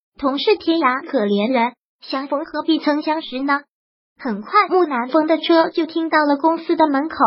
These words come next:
这次涟漪并没有上他的车，留了个心眼，让他带路，自己开车在后面。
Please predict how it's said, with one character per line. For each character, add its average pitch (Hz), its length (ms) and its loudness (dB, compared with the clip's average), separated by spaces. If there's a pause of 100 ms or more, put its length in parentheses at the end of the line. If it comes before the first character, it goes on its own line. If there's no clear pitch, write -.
(400)
这 349 140 -2
次 349 160 -4
涟 294 220 2
漪 330 180 2
并 427 180 0
没 349 120 0
有 311 180 0
上 311 220 -2
他 311 160 -4
的 330 120 2
车， 339 320 2 (240)
留 262 200 0
了 277 100 -6
个 330 140 0
心 311 320 -6
眼， 262 180 2 (300)
让 311 180 -2
他 339 140 4
带 320 180 4
路， 285 320 2 (300)
自 330 120 -4
己 285 140 -4
开 320 160 0
车 330 320 -4
在 320 220 0
后 427 260 2
面。 285 320 0